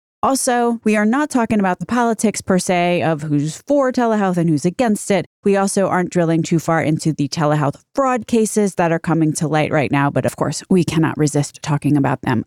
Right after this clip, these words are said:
a little bit. So let me tell you what Josh LaRosa and I are, in fact, talking about today. We're specifically discussing the near-term future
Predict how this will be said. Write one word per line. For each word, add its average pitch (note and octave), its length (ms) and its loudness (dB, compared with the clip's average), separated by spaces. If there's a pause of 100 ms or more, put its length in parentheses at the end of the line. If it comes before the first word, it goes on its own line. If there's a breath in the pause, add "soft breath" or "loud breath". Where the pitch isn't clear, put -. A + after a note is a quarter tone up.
(100)
a C3 80 0
little B2 320 -2
bit. - 380 -10
So E4+ 140 0
let G4+ 120 0
me A4 100 0
tell C4 200 0
you A3 160 2
what F3+ 120 -2
Josh E3+ 340 -2
LaRosa D#3+ 460 0
and D3+ 220 0
I D#3+ 260 0
are, E4+ 200 0 (100)
in D#3+ 120 0
fact, - 360 -6
talking D3 340 0
about C3+ 240 -2
today. - 340 -4 (260)
We're C#4 100 2
specifically F#4+ 720 -2
discussing G3+ 600 0
the F3 120 0
near-term G3+ 800 0
future F3+ 640 -2